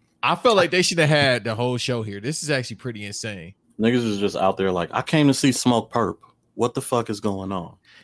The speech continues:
Speaker 1: If you came to see Smoke Perp, you have to get your life in order.
Speaker 2: It's
Speaker 1: Ciao.
Speaker 2: Florida.
Speaker 1: Hell.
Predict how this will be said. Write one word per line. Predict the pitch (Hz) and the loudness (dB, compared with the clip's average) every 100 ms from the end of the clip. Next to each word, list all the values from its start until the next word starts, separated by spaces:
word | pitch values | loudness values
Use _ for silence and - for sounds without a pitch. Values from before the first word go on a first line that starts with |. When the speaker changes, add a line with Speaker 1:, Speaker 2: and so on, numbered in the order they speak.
| _ | _
Speaker 1:
If | 104 - | -12 -8
you | 113 | -6
came | - 117 110 | 0 0 0
to | 107 | -4
see | - 113 | -4 -6
Smoke | 107 110 107 - | -4 -4 -6 -4
Perp, | 104 82 - _ _ _ | -6 -6 -14 _ _ _
you | - 107 | -8 -6
have | 104 98 | -4 -4
to | 101 | -4
get | 98 - | -8 -6
your | 98 | -4
life | 92 92 - | -2 -4 -6
in | - | -12
order. | - - - _ _ _ _ _ _ _ _ _ | -12 -14 -20 _ _ _ _ _ _ _ _ _
Speaker 2:
It's | - - | -8 0
Speaker 1:
Ciao. | 95 67 | 0 2
Speaker 2:
Florida. | 113 107 85 85 _ _ _ _ _ _ _ _ _ _ _ _ _ _ _ _ _ _ _ _ - | 2 2 0 -10 _ _ _ _ _ _ _ _ _ _ _ _ _ _ _ _ _ _ _ _ 0
Speaker 1:
Hell. | 113 107 76 95 | 2 2 -2 -8